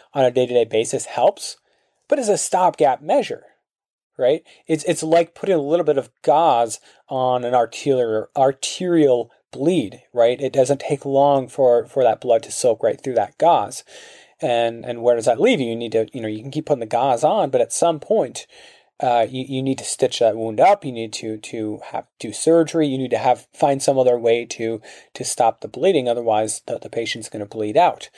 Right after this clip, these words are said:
And, you know, I, I feel like, and again, I th-, I feel like I saw this from Zero Hedge as well,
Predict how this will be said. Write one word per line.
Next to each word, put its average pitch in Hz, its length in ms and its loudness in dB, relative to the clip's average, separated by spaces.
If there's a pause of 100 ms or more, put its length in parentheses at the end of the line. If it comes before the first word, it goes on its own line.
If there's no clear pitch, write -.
(600)
And, 170 480 2 (1080)
you 156 160 -6
know, 151 360 -2 (260)
I, 151 120 -4 (100)
I - 60 0
feel 233 360 0
like, 139 280 2
and 139 60 -2
again, 147 200 0
I 113 60 -4
th-, - 160 -10
I - 40 -12
feel 135 140 0
like 117 120 0
I 113 60 -4
saw 107 180 -2
this 107 200 -8
from 113 220 -16
Zero 113 240 -8
Hedge 110 140 -6
as 104 100 -8
well, 127 340 -2